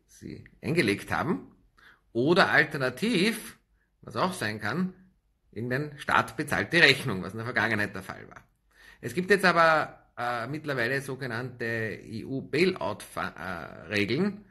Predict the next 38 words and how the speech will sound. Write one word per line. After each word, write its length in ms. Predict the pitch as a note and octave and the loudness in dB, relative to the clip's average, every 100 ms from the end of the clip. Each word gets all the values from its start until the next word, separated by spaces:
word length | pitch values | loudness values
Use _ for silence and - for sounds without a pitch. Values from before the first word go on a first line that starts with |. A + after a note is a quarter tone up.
| _ - | _ -8
zumindest 280 | A2 C#3 | -4 -4
für 80 | C#3 | -2
Banken 280 | G2+ A2+ B2 | -2 -2 -4
in 80 | A2+ | -2
der 100 | A#2 | 0
E 60 | |
U, 340 | F3 D#3+ F#3+ - - _ | 4 4 2 -2 -18 _
dass 360 | - B2 A#2+ - | -8 -8 -8 -10
auch 260 | G#2 A2+ - - | -10 -10 -16 -12
die 320 | A2 G2 F#2 | -8 -6 -6
Gläubiger, 580 | G2 A2+ D#3 A2+ A#2+ D3+ | -2 2 4 4 4 0
also 220 | - - | -4 -10
die 140 | - - | -14 -10
Leute, 260 | F#2 G#2+ | -8 -8
die 240 | F#2+ - G2+ | -12 -12 -10
die 100 | - | -6
Einlagen 400 | C3+ A#2 G2+ G2+ | -4 -2 -2 -4
getätigt 540 | G#2 G#2+ G#2 B2 - | -8 -8 -8 -10 -8
haben, 260 | F#2+ A2+ B2+ | -8 -4 -4
mit 240 | D#3 - - - | -6 -8 -20 -10
an 180 | F2+ F2 | -6 -4
einem 360 | F#2+ F#2 F#2+ - _ | -4 -4 -6 -12 _
solchen 380 | - F2+ G2 A2 | -8 -6 -6 -8
Szenario 840 | - G2+ C2+ E2+ G2+ G2 F#2 - - - | -6 -4 -2 -2 0 0 -2 -6 -12 -8
mitwirken 580 | C#3 C#3 A2+ G#2+ A#2 | -8 -2 -2 -2 -2
müssen. 460 | G#2 G2+ - G#3+ - - _ | -2 -2 -2 -2 -4 -18 _
Und 80 | A#2 | -6
das 140 | A#2+ A#2 | -4 -2
heißt, 240 | B2 A#2+ | -2 -4
dass 180 | A#2 - | -8 -6
sie 160 | B2 | -6
auch 260 | - G#2 A2+ | -4 -6 -6
im 460 | A2+ A2 A2+ A2+ A2+ - | -6 -6 -6 -8 -10 -10
Fall 200 | - G2+ | -4 -2
einer 140 | G2+ | -2
Bankpleite 640 | F#2 F2 A2 - F2 - D2+ | -4 -6 -8 -4 -2 -2 -4
etwas 300 | D#2 G2+ - | -6 -8 -4
verlieren. 420 | - A#2+ G2 | 2 4 4